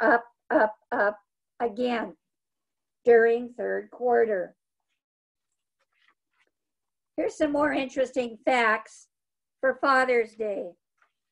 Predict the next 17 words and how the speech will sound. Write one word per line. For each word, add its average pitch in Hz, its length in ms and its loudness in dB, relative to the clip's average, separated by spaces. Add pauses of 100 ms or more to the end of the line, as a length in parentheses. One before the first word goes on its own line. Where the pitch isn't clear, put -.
(1900)
Number 240 360 -6
one, 233 500 -6 (640)
Halsey 311 840 -2 (100)
Taylor 233 640 -4 (520)
invented 254 560 -6
the 254 120 2
drinking 277 760 -6
fountain 240 480 -4
in 233 180 -6
nineteen 262 640 -4
twelve 247 480 4
as 220 120 -2
a 233 80 2
tribute 262 500 2
to 240 140 4
his 302 260 6
father 202 540 -2